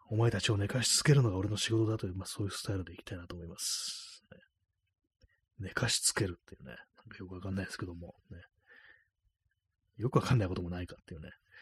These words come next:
まあでもなんか、いろんなね、そう、ね、こう、音声コンテンツっていうのはね、そういう使い方をされますからね。実際自分もなんかあの、こう、割と一時期なんか結構ね、その、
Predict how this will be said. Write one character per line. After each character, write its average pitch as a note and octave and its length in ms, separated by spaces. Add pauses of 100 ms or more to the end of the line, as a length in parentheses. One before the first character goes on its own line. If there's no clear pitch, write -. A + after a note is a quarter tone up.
(480)
ま B2+ 180
あ B2+ 40
で A#2 100
も F#2+ 100
な G2 80
ん G2+ 80
か、 E2+ 300
い A#2 140
ろ C3 120
ん D#3 80
な D#3+ 100
ね、 D#3 120
そ F#2 400 (360)
う、 G#2 60
ね、 F#2 140
こ D#2+ 440
う、 A2 60
音 A#2+ 100
声 D3+ 160
コ - 140
ン D3 60
テ - 100
ン F#2 60
ツ - 160
っ - 40
て - 100
い - 20
う F2 40
の E2+ 60
は F2 60
ね、 F2+ 140
そ - 160
う - 20
い - 20
う - 20
使 - 200
い B2 40
方 B2+ 200
を B2 380
さ - 140
れ C3 60
ま C3+ 100
す - 100
か - 100
ら D#2+ 100
ね。 E2+ 120 (100)
実 G#2+ 80
際 C3+ 160
自 B2+ 120
分 C#3+ 120
も D#3 80
な D#3 100
ん D3+ 60
か F#2 140
あ F2+ 40
の、 F2+ 180
こ F#2+ 760
う、 - 100 (580)
割 G2+ 160
と A2 300
一 A#2+ 180
時 F3 80
期 B2 120
な F#2+ 120
ん F#2+ 60
か F2+ 120
結 - 220
構 F2+ 180
ね、 F2+ 120
そ - 140
の、 F#2 220